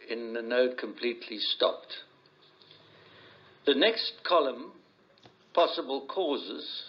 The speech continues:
is considered by the team, and when the facilitator is satisfied the team has reached consensus,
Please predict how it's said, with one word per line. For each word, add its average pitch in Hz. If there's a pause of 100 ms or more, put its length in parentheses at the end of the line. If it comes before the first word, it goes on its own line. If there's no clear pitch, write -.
(2000)
is -
considered 208
by 156
the 135 (140)
team, 117
and 120
when 170
the 185
facilitator 185
is -
satisfied 151
the 131
team 165
has 127
reached 151
consensus, -